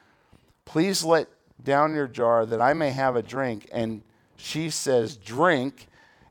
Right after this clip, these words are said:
and I'll water your camels too.' Let her be the one that you have chosen for your servant Isaac. By this, I will know that you have shown kindness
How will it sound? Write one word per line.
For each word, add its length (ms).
and 160
I'll 180
water 360
your 220
camels 580
too.' 380
Let 300
her 560
be 200
the 140
one 320
that 120
you 160
have 140
chosen 520
for 180
your 140
servant 480
Isaac. 460
By 260
this, 680
I 240
will 460
know 580
that 260
you 220
have 140
shown 360
kindness 920